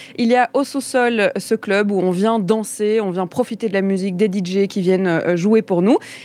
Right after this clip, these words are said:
Et puis derrière, il y a aussi un restaurant, euh, qui est, euh, qui fait partie à peu près du, du même établissement. C'est vrai que vous êtes un peu, euh, un, un, avec trois identités. Alors, avec cette crise du corona, forcément, je pense que ça n'a pas été des plus faciles au niveau des règles, que ce soit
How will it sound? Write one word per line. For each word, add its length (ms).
Et 60
puis 100
derrière, 320
il 60
y 40
a 60
aussi 180
un 120
restaurant, 720
euh, 180
qui 280
est, 180
euh, 100
qui 140
fait 80
partie 260
à 60
peu 80
près 180
du, 200
du 160
même 240
établissement. 640
C'est 120
vrai 120
que 60
vous 160
êtes 100
un 120
peu, 360
euh, 320
un, 320
un, 440
avec 220
trois 300
identités. 640
Alors, 300
avec 200
cette 200
crise 500
du 160
corona, 380
forcément, 420
je 80
pense 180
que 80
ça 120
n'a 80
pas 220
été 440
des 140
plus 220
faciles 500
au 120
niveau 200
des 180
règles, 460
que 120
ce 100
soit 220